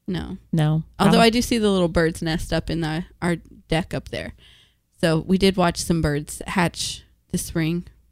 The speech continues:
Speaker 2: Yeah, that's a pretty
Speaker 1: But,
Speaker 2: nest.
Speaker 1: um, it is very pretty nest. It's been there for quite a while.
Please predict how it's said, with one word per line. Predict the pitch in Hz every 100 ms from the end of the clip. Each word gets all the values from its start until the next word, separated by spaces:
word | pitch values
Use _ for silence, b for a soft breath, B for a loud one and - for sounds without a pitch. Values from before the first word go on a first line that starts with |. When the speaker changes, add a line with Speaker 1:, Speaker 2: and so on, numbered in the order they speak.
| -
Speaker 2:
Yeah, | 143
that's | 170 -
a |
pretty | 165 - 151
Speaker 1:
But, | 151 -
Speaker 2:
nest. | 160
Speaker 1:
um, | 175 175
it | - 190
is | 202
very | 180 175 180
pretty | 165 156
nest. | 160 160 -
It's | -
been | 180
there | 180 165
for | -
quite | 170 180 170
a |
while. | 160 160 160 170